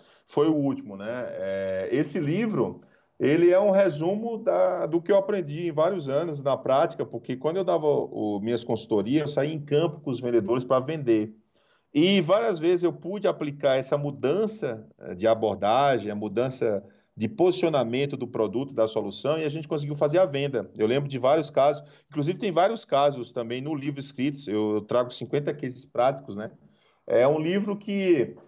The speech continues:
já vendi mais de cinco mil livros aqui no Brasil, eu tive a felicidade de fazer a versão em espanhol,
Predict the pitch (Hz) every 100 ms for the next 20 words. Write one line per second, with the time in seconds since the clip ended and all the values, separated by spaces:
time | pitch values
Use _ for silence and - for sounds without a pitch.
0 | _ 107 139 160 156 160 180 185 180 170
1 | 160 135 151 139 139 139 139 160 151 131
2 | 156 190 - _ - 123 135 151 147 143
3 | 139 147 143 139 127 127 127 120 - 117
4 | 120 117 117 - 117 110 143 135 123 156
5 | 185